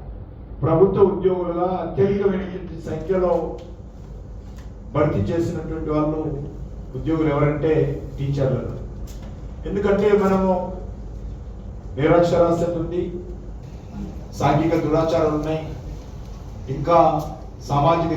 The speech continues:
చైతన్యం లేదు, అనేక రకాల సర్వేలు నిర్వహించాలి, అనేక రకాలుగా మరి ప్రభుత్వ పథకాలు అమలు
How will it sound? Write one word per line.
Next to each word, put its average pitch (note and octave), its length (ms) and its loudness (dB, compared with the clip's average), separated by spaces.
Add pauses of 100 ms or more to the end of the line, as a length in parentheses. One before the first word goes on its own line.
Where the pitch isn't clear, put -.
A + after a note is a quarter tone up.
చైతన్యం D#3 500 0
లేదు, D3+ 220 -2 (560)
అనేక E3+ 220 0 (120)
రకాల D#3 240 2 (100)
సర్వేలు D#3 380 4
నిర్వహించాలి, D#3 600 2 (1000)
అనేక E3+ 200 2 (120)
రకాలుగా E3 440 6 (920)
మరి D#3 180 6 (360)
ప్రభుత్వ D3+ 420 4
పథకాలు D#3 380 4
అమలు C#3+ 220 2